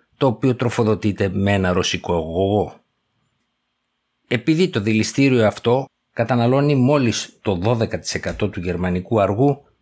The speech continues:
μια τέτοια απόφαση θα είναι σχετικά εύκολη. Για να ξεπεραστεί το πρόβλημα των ουγγρικών αντιρρήσεων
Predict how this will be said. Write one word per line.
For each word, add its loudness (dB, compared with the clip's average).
μια 0
τέτοια 0
απόφαση -4
θα -4
είναι -4
σχετικά -6
εύκολη. -4
Για 0
να 2
ξεπεραστεί -2
το 0
πρόβλημα 0
των 0
ουγγρικών -2
αντιρρήσεων 0